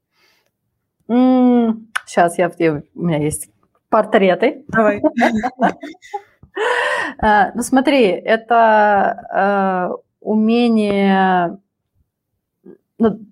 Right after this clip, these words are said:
Speaker 1: это, это вот умение в коммуникации. Ну, я щас
Speaker 2: Мгм.
Speaker 1: очень банальные вещи говорю, но, э,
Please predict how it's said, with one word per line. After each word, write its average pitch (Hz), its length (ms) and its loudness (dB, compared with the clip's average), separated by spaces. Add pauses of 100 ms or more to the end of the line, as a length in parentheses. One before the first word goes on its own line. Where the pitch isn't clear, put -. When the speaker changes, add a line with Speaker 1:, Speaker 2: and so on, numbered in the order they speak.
(100)
Speaker 1:
это, - 220 0
это 247 240 -2
вот 233 140 0
умение 226 280 2
в 202 60 -14
коммуникации. 202 680 0
Ну, 202 180 0
я 196 200 0
щас 196 180 -2
Speaker 2:
Мгм. 233 60 -2
Speaker 1:
очень 202 180 -4
банальные 208 440 2
вещи 285 280 -4
говорю, 190 440 0
но, 196 520 2 (500)
э, 180 680 2